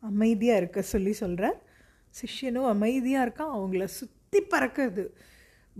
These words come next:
வண்ணத்து பூச்சி, பல வண்ணங்கள்ல அப்படியே பட பட பட படன்னு சந்தோஷமா பறக்கிறது. அவனுக்கு அப்படியே கண்ணு பா-, கண்ணுல சந்தோஷம் வந்துடுது. ஆனா கொஞ்ச நேரத்துல பார்க்கறான், அவன் தோள் மேல ரெண்டு பட்டாம்பூச்சி வந்து உட்கார்ந்தது.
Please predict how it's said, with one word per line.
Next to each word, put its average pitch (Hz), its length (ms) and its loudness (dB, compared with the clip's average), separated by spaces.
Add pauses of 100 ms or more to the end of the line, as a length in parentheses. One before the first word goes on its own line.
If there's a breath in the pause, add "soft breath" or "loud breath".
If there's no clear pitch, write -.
வண்ணத்து 311 640 6
பூச்சி, 220 600 -2 (140)
பல 320 380 8
வண்ணங்கள்ல 233 800 8
அப்படியே 233 460 0
பட 269 280 -6
பட 294 220 0
பட 311 180 2
படன்னு 302 340 -2
சந்தோஷமா 214 680 -2
பறக்கிறது. 180 460 -4 (800 soft breath)
அவனுக்கு 269 360 2
அப்படியே 381 560 2
கண்ணு 285 220 -2 (100)
பா-, 254 240 0
கண்ணுல 403 340 4
சந்தோஷம் 233 680 4
வந்துடுது. 190 560 -4
ஆனா 320 360 -2 (640 soft breath)
கொஞ்ச 370 320 4
நேரத்துல 392 320 4
பார்க்கறான், 339 400 2
அவன் 254 340 0
தோள் 359 340 4
மேல 240 360 4
ரெண்டு 202 340 0
பட்டாம்பூச்சி 214 640 -4
வந்து 185 240 -2
உட்கார்ந்தது. 190 640 -6